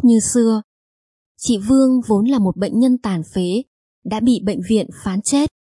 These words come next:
gia đình tiêu hết hai trăm nghìn nhân dân tệ, cũng không thể cứu mạng chị.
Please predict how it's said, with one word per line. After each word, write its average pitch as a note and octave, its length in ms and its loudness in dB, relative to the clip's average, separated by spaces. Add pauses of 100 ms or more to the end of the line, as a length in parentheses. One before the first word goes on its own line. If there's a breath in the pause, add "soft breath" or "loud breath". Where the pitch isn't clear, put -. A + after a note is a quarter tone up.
gia G#3+ 160 -4
đình F#3 360 -2
tiêu A3+ 160 2
hết D4 200 0
hai C4 200 -4
trăm A#3+ 220 2
nghìn F#3+ 220 4
nhân G3 160 0
dân A3 240 0
tệ, G#3 240 -2 (300)
cũng A#3 160 0
không A3 240 0
thể G#3 180 -2 (120)
cứu G3+ 120 2
mạng B3 240 0
chị. G#3+ 360 -2